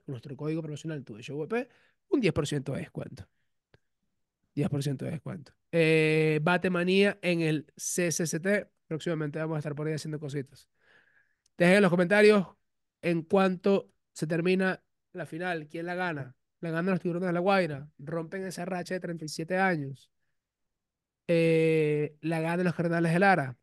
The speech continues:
Primera vez que se da en la historia de la L B P esta final.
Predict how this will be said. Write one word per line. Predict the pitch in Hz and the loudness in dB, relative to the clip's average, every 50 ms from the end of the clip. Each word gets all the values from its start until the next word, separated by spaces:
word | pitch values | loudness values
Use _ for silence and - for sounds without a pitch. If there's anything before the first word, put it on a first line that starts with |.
| _ | _
Primera | - 175 175 175 170 175 175 180 185 185 | -2 0 2 2 2 0 2 2 4 4
vez | 190 196 190 185 185 - - - - _ | 4 4 4 2 0 -4 -8 -12 -10 _
que | 180 160 | -8 -6
se | - - 165 | -4 -2 0
da | 165 170 180 185 180 | 2 2 2 2 0
en | - 175 175 | -2 -4 -4
la | 170 160 | -4 -4
historia | 123 - - 180 180 175 180 180 | -6 -4 -4 -2 -2 0 0 0
de | 175 170 | 0 -2
la | 156 147 | -2 -2
L | 151 160 170 | -2 0 0
B | 170 170 165 | 0 0 0
P | 160 - 180 180 - - | 0 0 0 0 0 -2
esta | 165 147 - 165 | -6 -6 -6 -6
final. | 151 - 165 170 180 180 170 156 139 135 | -6 -6 -4 -2 -2 0 0 -2 -2 -6